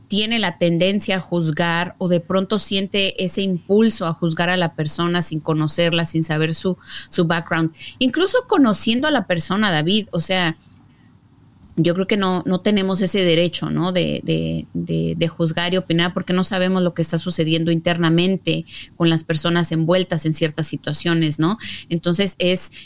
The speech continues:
eh, el de verdad abrazar esa invitación de Dios a ver a los demás como Él nos ve a nosotros, ¿no?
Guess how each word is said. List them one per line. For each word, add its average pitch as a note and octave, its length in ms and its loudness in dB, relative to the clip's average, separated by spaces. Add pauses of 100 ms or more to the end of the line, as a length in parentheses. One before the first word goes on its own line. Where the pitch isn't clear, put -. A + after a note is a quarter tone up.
(140)
eh, E3 260 2
el D#3+ 80 2
de F3 120 2
verdad E3+ 280 0
abrazar F#3+ 540 0
esa G3+ 180 0
invitación F3 580 0
de F3+ 120 2
Dios F3 340 0
a E3+ 120 -2
ver G3+ 260 2
a A3 80 2
los F3 180 0
demás E3 420 2 (280)
como F#3 340 0
Él A#3 360 2 (500)
nos G#3 560 4
ve F3+ 320 0 (720)
a F3+ 80 -2
nosotros, D#3+ 640 -2
¿no? E3 200 -2